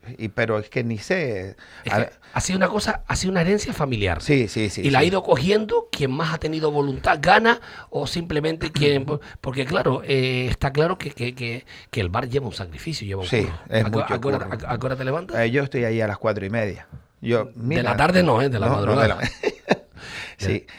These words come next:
Speaker 1: a las cuatro y media y mira, con la ropa
Speaker 2: Ah,
Speaker 1: de trabajo,
Speaker 2: ¿y de, y a,
Speaker 1: fijo.
Speaker 2: y a qué hora, y hasta qué hora estás, Juan?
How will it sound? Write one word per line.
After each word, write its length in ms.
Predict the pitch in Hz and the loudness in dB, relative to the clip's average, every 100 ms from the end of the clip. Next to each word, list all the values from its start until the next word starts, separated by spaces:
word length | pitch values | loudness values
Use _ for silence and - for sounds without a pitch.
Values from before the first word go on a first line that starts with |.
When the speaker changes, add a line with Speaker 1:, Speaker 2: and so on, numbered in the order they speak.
| - | -6
Speaker 1:
a 140 | - 123 | 2 4
las 140 | 107 | 4
cuatro 280 | - 123 120 | 4 4 4
y 60 | |
media 400 | 127 185 139 123 113 | 2 2 2 0 0
y 160 | 107 | -2
mira, 400 | 120 139 110 95 - | -2 -2 -2 -4 -8
con 240 | - 113 | -6 -2
la 140 | 110 104 | 0 2
ropa 220 | 120 117 | 0 0
Speaker 2:
Ah, 40 | |
Speaker 1:
de 120 | 120 110 | -2 -4
trabajo, 360 | 113 127 160 | -2 0 2
Speaker 2:
¿y 80 | 131 | 0
de, 80 | 123 | 0
y 20 | |
a, 40 | |
Speaker 1:
fijo. 300 | 170 160 135 120 | 0 0 0 -2
Speaker 2:
y 40 | |
a 40 | 113 | -4
qué 100 | - | -2
hora, 140 | 139 147 | -4 -4
y 80 | |
hasta 180 | 98 - | -6 -4
qué 80 | 98 | -2
hora 160 | 107 113 | -2 -2
estás, 460 | - 151 123 92 | 0 0 0 -2
Juan? 200 | 80 170 | -2 -4